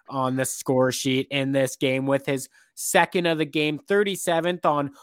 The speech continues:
one of the nicer toe drags you're gonna see all year long.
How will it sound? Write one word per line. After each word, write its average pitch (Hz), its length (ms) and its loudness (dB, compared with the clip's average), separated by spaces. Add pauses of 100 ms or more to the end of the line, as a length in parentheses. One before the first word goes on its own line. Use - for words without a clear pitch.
one 196 200 -4
of 208 100 -8
the 156 100 0
nicer 160 580 -2
toe 165 300 0
drags 151 400 0
you're 135 80 -4
gonna 127 240 -4
see 123 260 -4
all 117 160 0
year 110 240 -6
long. 101 360 -6